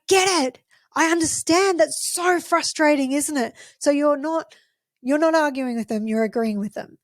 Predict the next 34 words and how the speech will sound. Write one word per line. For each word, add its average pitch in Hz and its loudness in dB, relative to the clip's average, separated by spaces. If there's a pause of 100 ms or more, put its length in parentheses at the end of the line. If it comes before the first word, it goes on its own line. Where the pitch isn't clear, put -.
(280)
You're 240 0
validating 240 0
them, 202 -6
but 233 -8
you're 247 -4
doing 269 -4
it 294 -2
at - -8
the 220 -12
same 269 -4
energetic 240 -2
level 226 -2
that 226 -6
they 226 -4 (100)
are 233 0 (240)
so 277 0
that 311 -2
you're 269 -2
co-regulating, 233 -2
you're 208 -4
meeting 269 -2
where 302 2
they're 277 0
at. 233 -4 (320)
And 240 -6
co-regulation 302 -2
is 247 -6
almost 254 -4
like 311 -4
this 262 -12
kind 254 -8
of 202 -6 (120)
dance 240 -2
between 233 -4